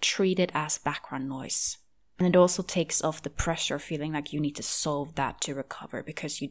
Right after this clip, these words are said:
don't. Recovery solves it. I still have not heard of a person who has fully recovered from an eating disorder and still had obsessive thoughts about,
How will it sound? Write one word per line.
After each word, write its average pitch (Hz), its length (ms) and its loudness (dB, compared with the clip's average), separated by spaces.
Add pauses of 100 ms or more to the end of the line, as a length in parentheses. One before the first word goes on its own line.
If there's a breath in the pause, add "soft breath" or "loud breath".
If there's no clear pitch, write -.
don't. 110 300 -4
Recovery 147 500 -4
solves - 400 0
it. - 160 -8 (520)
I 185 140 6
still 170 460 4
have 165 180 -4
not 160 320 -4
heard 151 200 -6
of 147 120 -10
a 160 60 -6
person 147 600 -2
who 147 140 -6
has 143 260 -4
fully 160 260 -2
recovered 156 480 -4
from 151 140 -4
an 147 120 -2
eating 147 280 -4
disorder 143 580 -6 (240 loud breath)
and 175 160 2
still 156 440 4
had 139 400 2
obsessive - 800 2
thoughts - 480 -4
about, 135 500 -6